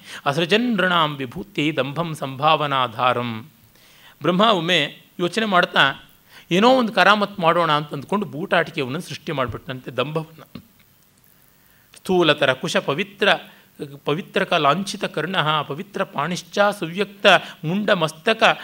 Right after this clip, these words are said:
ಕುಶವೇಷ್ಟಿತ ಚೂಲ ಮೂಲ ಸಿತ ಕುಸುಮಃ ಕಾಷ್ಟಸ್ತಬ್ಧಗ್ರೀವೋ ಜಪಚಪಲೌಷ್ಟಃ ಸಮಾಧಿಲೀನಾಕ್ಷಃ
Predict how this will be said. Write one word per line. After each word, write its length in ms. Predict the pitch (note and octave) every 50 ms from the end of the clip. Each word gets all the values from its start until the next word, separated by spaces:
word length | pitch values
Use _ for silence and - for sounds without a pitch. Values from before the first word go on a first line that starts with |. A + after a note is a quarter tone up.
| - - _ -
ಕುಶವೇಷ್ಟಿತ 720 | E3+ D3+ - F#3+ F#3+ G3+ A#3 G#3+ - - - A#3+ - - G#3 D3+ - - - - _
ಚೂಲ 320 | - G3+ G#3+ A3+ A3 G3 F3+
ಮೂಲ 380 | D3+ D3+ F3 G#3 A#3 A3+ G#3+ F3+ C#3+ C3 - - - _ _ _ _ _
ಸಿತ 260 | - - - A3 A3+ A3
ಕುಸುಮಃ 520 | F3+ - - F3 D3+ - G3+ G#3+ G3 - A#3+ B3 - - - _ _ _
ಕಾಷ್ಟಸ್ತಬ್ಧಗ್ರೀವೋ 1500 | - A3 F#3 - - - - B3 - - - A3+ E3 D3+ D3 E3 F3+ D3+ C3+ D3 D#3+ D#3 D3+ C#3 C#3+ C#3+ C3+ B2+ C3 - - - - -
ಜಪಚಪಲೌಷ್ಟಃ 1040 | - - - G#3 - A#3+ A3+ - A3+ G3+ F#3 D#3 - - - D#3+ D3+ D3+ C#3 C#3
ಸಮಾಧಿಲೀನಾಕ್ಷಃ 1160 | C3 - - D3+ C#3+ D#3+ F#3 G3+ G3+ - A3 G#3 D#3 C#3+ D#3+ F#3 G3+ F#3 - - - F3 D3